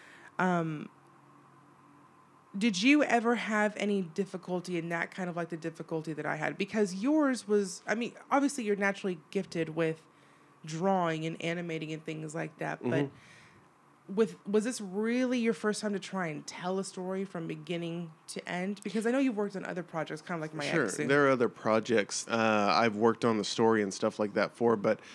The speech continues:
Speaker 2: this was really something that just seemed kinda light and fun. I've never, I've always put it as I'm more of a big picture person. I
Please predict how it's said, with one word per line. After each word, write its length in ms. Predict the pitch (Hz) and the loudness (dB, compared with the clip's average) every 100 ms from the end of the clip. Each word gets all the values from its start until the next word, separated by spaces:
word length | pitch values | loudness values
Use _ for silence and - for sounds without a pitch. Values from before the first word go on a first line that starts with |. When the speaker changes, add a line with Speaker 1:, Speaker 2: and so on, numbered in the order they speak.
| - | 2
Speaker 2:
this 300 | 175 175 214 | 2 4 4
was 400 | 190 156 113 120 | 6 6 2 -2
really 420 | 127 135 131 131 | 6 6 8 4
something 320 | - 120 123 | 4 2 4
that 100 | 117 | 2
just 200 | 107 120 | 2 0
seemed 200 | - 113 | 0 0
kinda 200 | 120 110 | 2 0
light 220 | 107 117 - | 0 0 -2
and 100 | - | -4
fun. 440 | 113 110 101 98 | -2 0 0 -4
I've 300 | - 123 113 | 0 2 2
never, 600 | 123 123 123 127 120 107 98 - _ _ - | 2 2 4 4 4 2 -4 -12 _ _ 2
I've 120 | 165 | 6
always 240 | 190 160 | 8 6
put 160 | - 151 | 6 6
it 100 | 127 | 8
as 200 | 117 104 | 6 6
I'm 160 | 107 117 | 4 6
more 140 | 123 | 8
of 80 | 113 | 6
a 60 | |
big 260 | 101 110 101 | 6 4 2
picture 300 | 113 107 117 | 0 0 -2
person. 440 | 110 113 - 113 110 | 4 2 4 2 2
I 600 | - 110 110 107 104 104 | 2 4 6 6 4 2